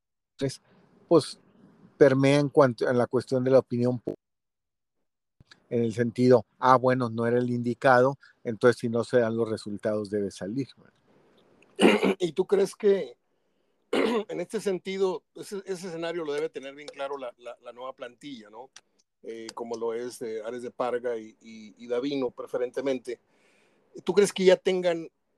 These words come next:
Speaker 2: visto al supuesto o posible sucesor de Coca? ¿Por si hay una emergencia?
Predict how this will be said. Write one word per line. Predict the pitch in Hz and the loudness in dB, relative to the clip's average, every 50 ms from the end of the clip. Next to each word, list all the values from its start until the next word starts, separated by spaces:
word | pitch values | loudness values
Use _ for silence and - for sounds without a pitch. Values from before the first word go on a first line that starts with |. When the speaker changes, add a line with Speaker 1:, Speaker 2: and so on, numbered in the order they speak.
| _ _ _ _ _ | _ _ _ _ _
Speaker 2:
visto | 143 139 131 160 175 175 - - - - _ - 127 123 - - _ _ _ _ _ _ _ _ _ _ _ _ _ _ _ _ _ | -20 -18 -14 -12 -12 -12 -12 -14 -16 -16 _ -6 -6 -6 -6 -10 _ _ _ _ _ _ _ _ _ _ _ _ _ _ _ _ _
al | - 135 135 139 135 135 139 139 _ | -8 -8 -8 -6 -8 -10 -12 -16 _
supuesto | - - - 139 131 - 151 156 156 147 - - _ - 139 131 120 113 - _ _ _ _ _ _ _ _ _ _ _ | -20 -14 -14 -14 -10 -2 0 0 0 0 -4 -16 _ -8 -6 -6 -6 -8 -14 _ _ _ _ _ _ _ _ _ _ _
o | 120 120 120 120 117 117 _ _ _ _ _ _ _ _ _ | -10 -10 -8 -10 -10 -14 _ _ _ _ _ _ _ _ _
posible | 139 135 - - - 160 160 156 151 151 147 135 _ _ _ _ _ _ _ _ _ _ _ | -14 -12 -12 -10 -10 -10 -10 -8 -6 -4 -4 -4 _ _ _ _ _ _ _ _ _ _ _
sucesor | _ - 151 139 - 147 127 - - 143 147 | _ -14 -14 -12 -10 -10 -10 -6 -6 -6 -6
de | 156 135 | -6 -8
Coca? | - 135 - - 196 _ _ _ _ _ _ _ _ _ _ _ _ _ _ _ _ _ _ _ _ _ _ _ _ _ _ _ _ _ - | -8 -10 -8 -10 -16 _ _ _ _ _ _ _ _ _ _ _ _ _ _ _ _ _ _ _ _ _ _ _ _ _ _ _ _ _ -8
¿Por | 139 135 123 | -8 -8 -8
si | - 147 139 | -6 -4 -4
hay | 139 143 | -4 -4
una | 143 147 | -6 -8
emergencia? | 139 139 120 - - 131 131 131 - 214 - | -8 -8 -10 -10 -10 -12 -12 -12 -14 -18 -18